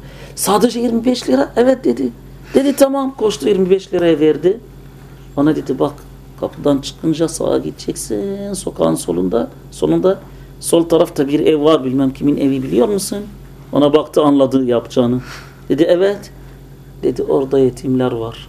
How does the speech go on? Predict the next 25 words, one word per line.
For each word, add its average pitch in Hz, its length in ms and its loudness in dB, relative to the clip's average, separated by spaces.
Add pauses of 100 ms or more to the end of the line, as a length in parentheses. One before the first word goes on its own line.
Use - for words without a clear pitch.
(120)
Şu - 200 -8 (160)
yirmi 120 200 -4
beş 120 220 0
lirayı 127 280 -2
onlara 117 240 -8
verin." - 320 -14 (1120)
Buna 175 240 2
büyük 180 220 -2
ders 160 280 -2
verdi 113 320 -2
bunun 117 220 -8
da. - 60 -18 (840)
Ben 180 240 4
pijama 202 400 2
giyersem 180 640 2
bu 160 80 6
yirmi 170 240 2
beş 175 220 0
lirada 160 300 4
gitti 139 480 -4
bu. 117 80 -8 (840)
Yirmi 147 280 0
beş 180 220 2
lira - 140 2
gitti. 214 420 -4